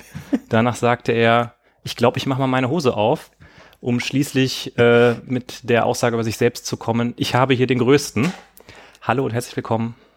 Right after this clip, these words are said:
Speaker 2: Holger Große-Plankermann.
Speaker 1: Einen wunderschönen guten Tag. Ähm, ja, was soll ich dazu, dazu sagen? Du
Speaker 2: Wie,
Speaker 1: hast
Speaker 2: wie kann man, wie, einen Menschen wie dich
Speaker 1: Äh,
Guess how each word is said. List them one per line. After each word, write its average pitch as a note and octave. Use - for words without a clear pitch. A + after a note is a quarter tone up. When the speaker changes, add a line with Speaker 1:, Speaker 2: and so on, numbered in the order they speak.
Speaker 2:
Holger A2
Große-Plankermann. G#2
Speaker 1:
Einen A#2
wunderschönen C#3+
guten C3+
Tag. A#2+
Ähm, G#2+
ja, G3
was A2
soll E3+
ich E3
dazu, D#3+
dazu C#3+
sagen? D3+
Du G#2
Speaker 2:
Wie, A#2
Speaker 1:
hast -
Speaker 2:
wie A2
kann D#3
man, D#3
wie, A#2+
einen C3+
Menschen D#3+
wie D3
dich C3+
Speaker 1:
Äh, B2